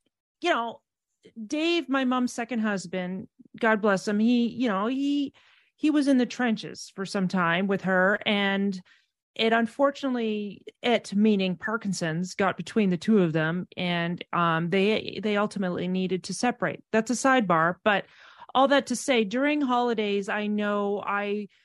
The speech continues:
I had challenges with Dave because, and, you know, I'm, I'm, this is nothing I wouldn't say in front of him if he were still here. Um, he,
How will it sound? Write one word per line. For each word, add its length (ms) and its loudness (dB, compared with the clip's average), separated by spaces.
I 140 0
had 200 0
challenges 640 2
with 200 -6
Dave 420 2
because, 680 2
and, 520 -2
you 120 -2
know, 360 -4
I'm, 240 -2
I'm, 240 0
this 200 -2
is 120 0
nothing 300 2
I 40 2
wouldn't 240 0
say 180 -2
in 80 0
front 220 0
of 60 -2
him 160 0
if 100 -4
he 80 -4
were 140 -4
still 240 -2
here. 320 0
Um, 460 2
he, 680 2